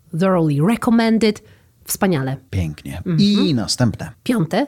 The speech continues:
Speaker 1: słówko, czyli zjawisko, fenomen, ewenement, to będzie phenomenon.
Speaker 2: Phenomenon.
Speaker 1: Pięknie. O,
Speaker 2: Phenomenon.
Speaker 1: to, to pięknie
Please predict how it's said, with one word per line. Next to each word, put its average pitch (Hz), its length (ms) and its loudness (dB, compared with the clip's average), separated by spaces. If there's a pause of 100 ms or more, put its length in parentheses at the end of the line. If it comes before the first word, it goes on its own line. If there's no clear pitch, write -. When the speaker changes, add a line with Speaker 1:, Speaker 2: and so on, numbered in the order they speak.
Speaker 1:
słówko, 208 420 -2
czyli 185 220 -2
zjawisko, 175 500 -2
fenomen, 175 640 0
ewenement, 180 760 2 (120)
to 202 80 -8
będzie 180 340 0 (300)
phenomenon. 147 580 0 (140)
Speaker 2:
Phenomenon. 85 680 2 (100)
Speaker 1:
Pięknie. 160 480 -2
O, 160 160 -4
Speaker 2:
Phenomenon. 90 600 2 (260)
Speaker 1:
to, 202 80 -2
to - 20 0
pięknie 151 420 -2